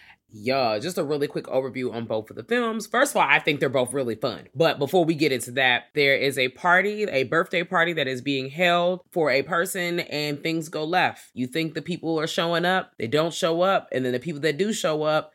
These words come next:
everybody goes for a ride. And that is literally your overview for both of the films. That is my thoughts on that before I get into our feelings and things and we dive into it.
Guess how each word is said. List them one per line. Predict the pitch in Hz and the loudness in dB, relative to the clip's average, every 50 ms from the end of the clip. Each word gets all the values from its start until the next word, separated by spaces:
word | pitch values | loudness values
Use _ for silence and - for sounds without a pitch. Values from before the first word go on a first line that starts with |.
| _ _ _ _ - | _ _ _ _ 0
everybody | - 170 170 170 165 170 165 156 160 | 0 2 2 2 2 2 2 2 0
goes | 139 151 151 156 151 | 0 -2 -2 -2 -4
for | - 156 147 151 | -4 -4 -4 -2
a | |
ride. | 147 143 135 123 113 98 98 - - - | 0 2 2 2 2 0 -4 -6 -6 -4
And | 135 131 127 123 131 | -4 -2 -2 0 2
that | 147 156 160 160 | 4 4 4 4
is | 156 156 135 | 2 -2 -4
literally | 135 131 139 165 175 - - 156 135 143 143 | -6 -4 -4 -4 -4 -4 -6 -6 -4 -2 0
your | 139 127 | 0 0
overview | 117 143 143 143 127 127 135 127 | 2 0 0 0 -2 -4 -6 -8
for | 139 131 | -8 -6
both | 117 127 127 123 - | -2 -2 -2 -2 -4
of | 104 | -8
the | 104 107 | -10 -6
films. | - 156 160 160 156 160 165 - - _ - | -4 -2 -2 0 -2 -4 -6 -10 -14 _ 0
That | 131 143 156 | 2 2 2
is | 160 139 | 2 -2
my | 156 151 151 | -2 -2 -2
thoughts | 156 151 151 147 147 - | 0 0 0 0 0 -2
on | 156 139 | -4 -2
that | 147 156 165 156 - | 0 0 0 -2 -2
before | 135 131 - 147 127 | -6 -6 -4 -2 0
I | 127 131 | 0 0
get | 123 131 127 | -2 -2 -4
into | 139 127 127 143 143 135 131 131 127 | -4 -4 -4 -6 -6 -6 -4 -4 -4
our | - - 123 123 123 123 123 123 123 120 123 120 120 - | -2 -2 0 0 0 0 0 0 0 -2 -2 -6 -8 -6
feelings | 160 156 156 143 147 143 131 | -4 -4 -2 -2 -2 -4 -6
and | 139 131 131 | -8 -6 -4
things | 147 143 139 139 139 131 - | -4 -2 -2 -4 -6 -6 -6
and | 135 131 131 | -6 -6 -4
we | 143 | -4
dive | 135 135 131 135 131 | -2 0 0 0 0
into | 147 160 - - - - | -2 -4 -6 -8 -10 -12
it. | - - - | -12 -14 -16